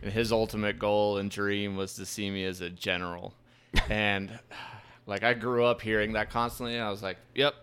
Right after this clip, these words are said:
Speaker 1: that's the only way." And got in the Army. I was only in the National Guard, and I just did not enjoy it. We weren't in, like, much of a wartime anyways.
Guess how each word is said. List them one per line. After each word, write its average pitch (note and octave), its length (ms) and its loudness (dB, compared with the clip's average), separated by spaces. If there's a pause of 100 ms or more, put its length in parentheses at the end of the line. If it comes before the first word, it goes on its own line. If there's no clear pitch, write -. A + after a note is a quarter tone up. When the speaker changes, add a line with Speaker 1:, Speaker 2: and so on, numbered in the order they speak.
Speaker 1:
that's A2+ 220 0
the A2+ 120 4
only A#2 240 6
way." G2+ 360 6 (600)
And G#2 560 2 (160)
got A2+ 220 4
in A#2+ 100 2
the A#2+ 120 0
Army. A#2 600 -2 (420)
I G2 80 2
was G#2 100 0
only B2+ 300 4
in A#2 100 2
the G#2+ 60 0
National G#2 420 0
Guard, G#2 520 4
and F#2 320 0 (400)
I G2 440 -2 (100)
just F#2+ 520 -4
did F#2 160 -4
not F#2+ 300 2
enjoy F2+ 440 -2
it. F2 180 -2 (320)
We G#2+ 100 0
weren't B2+ 340 2
in, G#2+ 100 -4
like, G2+ 220 0
much G#2+ 240 -2
of G2 100 -8
a F#2+ 60 -4
wartime G2+ 640 -2
anyways. A#2 480 -4